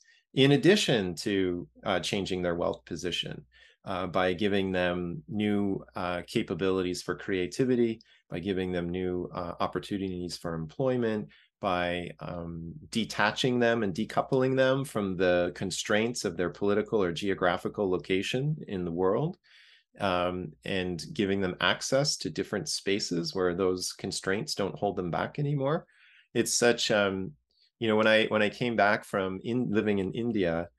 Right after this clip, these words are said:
uh, I was living at, uh, Yonge and Bloor in downtown Toronto. And, uh, I lived in a nice part of India. I lived in, in the, uh, suburbs of a city called Mysore,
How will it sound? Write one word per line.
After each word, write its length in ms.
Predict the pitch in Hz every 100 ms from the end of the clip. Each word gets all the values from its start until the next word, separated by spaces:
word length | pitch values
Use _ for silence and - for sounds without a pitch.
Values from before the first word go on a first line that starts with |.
| _ _ -
uh, 300 | 90 92 95
I 100 | 101
was 160 | 95
living 360 | 107 104 104 98
at, 400 | 92 90 - -
uh, 280 | 95 87 87
Yonge 300 | 90 98 101
and 120 | 95 90
Bloor 440 | 101 104 85 82
in 200 | - 87
downtown 500 | 95 90 90 95 90
Toronto. 640 | - 90 87 90 - 82 82 _ _ _ _ _
And, 380 | 98 90 90 85
uh, 280 | 87 85 85
I 140 | 139 190
lived 220 | 202 185
in 80 | 123
a 60 |
nice 460 | 104 95 95 - - _ _ -
part 280 | - 101 -
of 120 | 87
India. 340 | 78 98 95 90
I 40 |
lived 220 | 92 92
in, 240 | 98 90 87
in 280 | 104 90 87
the, 240 | 87 90 85
uh, 340 | 85 85 85
suburbs 500 | - 101 92 95 85
of 100 | 90
a 60 | 82
city 240 | - 92
called 220 | - 80
Mysore, 480 | 85 85 - - -